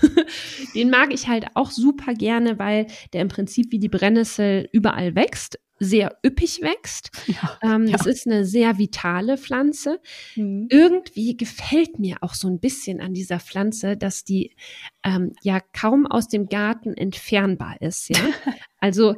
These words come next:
Speaker 1: ich mag so dieses Störrische an dieser Pflanze, diese
Speaker 2: Mhm.
Speaker 1: Widerstandskraft und im Prinzip ja auch diese, äh, Lebenskraft, ja. Also die ist fast unkaputtbar zu machen und das, äh, f-,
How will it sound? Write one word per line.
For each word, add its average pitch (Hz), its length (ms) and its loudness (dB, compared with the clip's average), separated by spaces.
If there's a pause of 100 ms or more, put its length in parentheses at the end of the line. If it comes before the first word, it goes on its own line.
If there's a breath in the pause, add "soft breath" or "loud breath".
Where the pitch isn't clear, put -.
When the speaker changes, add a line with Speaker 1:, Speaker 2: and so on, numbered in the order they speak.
(440 loud breath)
Speaker 1:
ich 196 160 -6
mag 233 240 4
so 233 100 0
dieses 190 420 0
Störrische - 580 2
an 165 100 -6
dieser 156 240 -6
Pflanze, 185 520 -2
diese 185 320 -2
Speaker 2:
Mhm. 170 80 -4
Speaker 1:
Widerstandskraft 190 1900 0
und 185 300 -6 (640 loud breath)
im 220 120 2
Prinzip 247 460 2
ja 233 140 -2
auch - 140 -2
diese, 190 580 0
äh, 185 180 -2
Lebenskraft, 180 1080 0 (120)
ja. 202 260 0 (560 loud breath)
Also 196 400 2
die - 360 -8
ist - 320 -4
fast 240 260 -2
unkaputtbar 220 840 -2
zu - 160 -12
machen 165 380 -8
und 175 200 -6
das, 240 440 0
äh, 196 140 -4
f-, - 500 -16